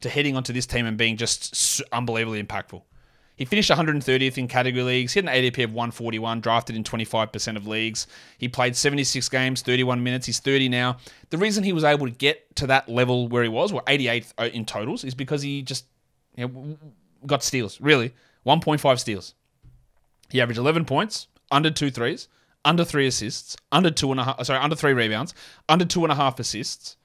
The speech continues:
shot forty-two percent from three, but it's not particularly high volume, eighty-two percent from the line, but no attempts. He got steals. He was a steals specialist sort of guy who added some threes. He's a useful enough player, but not someone that, or, or, or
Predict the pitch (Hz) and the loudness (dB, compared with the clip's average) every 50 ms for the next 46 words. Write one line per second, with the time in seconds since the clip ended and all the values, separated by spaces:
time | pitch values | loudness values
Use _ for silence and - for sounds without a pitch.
0 | _ _ _ _ _ _ _ _ _ - - - 147 131 - 165 180 185 - 185 | _ _ _ _ _ _ _ _ _ 0 2 4 4 6 6 4 4 4 4 2
1 | 180 165 151 175 160 139 147 143 127 - 139 127 127 151 143 127 113 - 151 143 | 0 2 2 2 2 0 -2 -4 -4 0 0 2 2 0 -2 -4 -4 -4 -4 -4
2 | - - - - - 170 156 170 165 151 147 139 131 131 127 113 110 107 101 98 | -4 -4 -4 -4 -4 -4 -2 0 2 4 6 8 6 6 6 2 0 0 -2 -6
3 | 101 160 - _ _ _ _ _ _ _ _ _ _ - 123 151 165 170 - - | -10 -12 -14 _ _ _ _ _ _ _ _ _ _ 2 4 4 4 4 0 0
4 | 170 160 - - 170 147 139 147 139 135 123 117 120 127 131 123 117 113 120 127 | 0 2 2 2 2 0 0 -2 -2 0 0 0 0 0 0 0 0 2 2 2
5 | 120 123 - 98 98 - - - - - - - _ _ _ _ _ _ _ _ | 0 -2 -4 -8 -8 -10 -10 -10 -10 -10 -12 -14 _ _ _ _ _ _ _ _
6 | _ _ - 147 185 175 - - 185 151 104 92 - - _ _ _ _ _ _ | _ _ 2 2 2 4 4 4 4 4 4 0 -6 -14 _ _ _ _ _ _
7 | _ _ _ _ _ _ - 135 135 127 117 - - - - 151 160 175 180 180 | _ _ _ _ _ _ -2 0 0 2 2 2 0 0 0 2 4 4 4 4
8 | - - - - - - - 156 156 151 - 147 135 - 156 139 135 131 135 131 | 2 0 -2 -4 -6 -2 2 2 2 2 2 0 0 0 2 0 2 4 6 6
9 | 131 131 131 139 - - 117 127 131 123 120 120 113 101 - 147 160 160 160 160 | 6 6 4 2 0 2 0 0 0 -2 -4 -6 -6 -6 0 2 4 4 4 2
10 | 135 127 107 110 110 104 123 180 190 - - 175 170 160 147 139 - - - - | 0 -2 -4 -4 -4 -2 -2 0 0 0 2 2 2 4 2 0 -2 -2 2 6
11 | 120 123 123 120 120 - _ _ _ _ _ - _ _ _ - 120 120 139 135 | 8 8 8 8 6 2 _ _ _ _ _ -20 _ _ _ -10 2 6 6 6
12 | 135 - - _ _ 143 139 151 160 156 - - - 160 139 139 139 131 131 127 | 6 6 0 _ _ -4 0 0 0 0 0 -2 0 2 2 2 2 0 0 0
13 | 127 123 127 123 120 - _ - 127 123 123 - 143 151 143 143 143 113 | 0 0 0 -2 -2 -6 _ -12 -10 -10 -8 -6 -6 -6 -4 -4 -6 -6